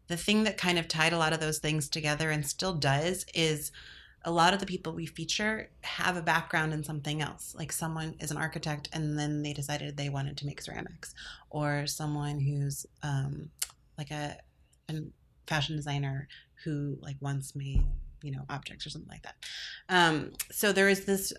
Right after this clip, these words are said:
there's always been this kind of multidisciplinary thread running through the site, and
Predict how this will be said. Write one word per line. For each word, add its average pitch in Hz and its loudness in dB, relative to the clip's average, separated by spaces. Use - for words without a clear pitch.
there's 180 0
always 190 8
been 170 0
this 156 -4
kind 156 -2
of 147 -2
multidisciplinary 151 -6
thread - -6
running - -8
through 165 -12
the 156 -10
site, - -8
and 165 -12